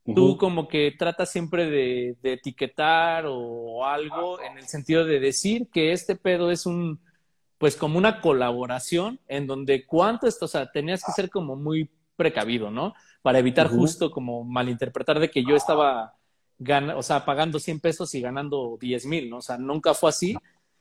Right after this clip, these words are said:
Speaker 1: Este, te digo, yo, yo en lo que más pude, lo quise apoyar el proyecto. De hecho, mi intención era como en algún momento apoyar más. Este proyecto yo no lo inventé. Eh, hago una pausa para decir cómo llegué con él.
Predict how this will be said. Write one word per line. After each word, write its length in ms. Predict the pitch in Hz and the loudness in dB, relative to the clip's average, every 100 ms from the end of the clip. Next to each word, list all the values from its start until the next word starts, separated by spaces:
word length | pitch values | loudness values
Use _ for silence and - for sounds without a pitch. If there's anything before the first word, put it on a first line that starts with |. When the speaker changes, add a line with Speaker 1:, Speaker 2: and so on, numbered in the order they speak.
| _ - | _ -2
Speaker 1:
Este, 580 | 131 135 131 156 147 143 | 2 2 2 4 4 4
te 100 | 160 | 4
digo, 460 | 175 139 120 _ _ - | 2 2 -2 _ _ -20
yo, 400 | 127 139 175 170 | -4 0 2 0
yo 240 | 139 180 | 0 0
en 60 | 202 | 0
lo 100 | 208 | -2
que 100 | 143 | -2
más 220 | 156 - | -6 -8
pude, 560 | - 180 180 175 185 156 | -6 -2 0 0 -2 -2
lo 160 | 123 | -6
quise 220 | - 165 170 | -6 -4 -4
apoyar 420 | - 127 127 143 | -2 -2 0 0
el 140 | 160 | -2
proyecto. 760 | - 123 127 139 - 160 185 175 | -2 -4 -2 -2 -2 -2 -2 -2
De 120 | 151 | -2
hecho, 240 | 156 175 | -2 -4
mi 240 | 151 127 127 | -4 -4 -4
intención 520 | 127 127 127 165 151 | -2 -2 -2 -2 2
era 260 | 151 147 | 4 2
como 400 | - 117 107 104 | 0 -6 -6 -8
en 100 | 110 | -6
algún 220 | 120 117 139 | -6 -4 -2
momento 380 | 139 139 135 | -2 -2 2
apoyar 480 | 139 - 113 123 131 | 2 2 -2 2 2
más. 440 | 131 156 - - _ _ - | 0 -2 -2 -8 _ _ 2
Este 260 | 190 254 | 4 4
proyecto 440 | 196 160 165 - 185 | 4 4 2 2 0
yo 200 | 151 175 | 2 0
no 100 | 175 | 0
lo 80 | |
inventé. 580 | 127 113 117 120 151 185 - - - - | -4 -8 -12 -4 0 0 -2 -16 -16 -2
Eh, 680 | 139 131 123 123 120 - - | 2 2 2 0 -2 -10 -4
hago 280 | 151 170 185 | 2 2 2
una 320 | 196 170 - | 0 0 -2
pausa 480 | 147 170 190 254 - | -2 0 -2 -6 -4
para 200 | 143 127 | -4 -2
decir 360 | 123 - 156 | -4 -6 -8
cómo 260 | - 185 175 | -4 -4 -2
llegué 320 | 143 127 156 | -2 0 0
con 200 | 165 147 | -2 -4
él. 200 | 156 208 | -4 -8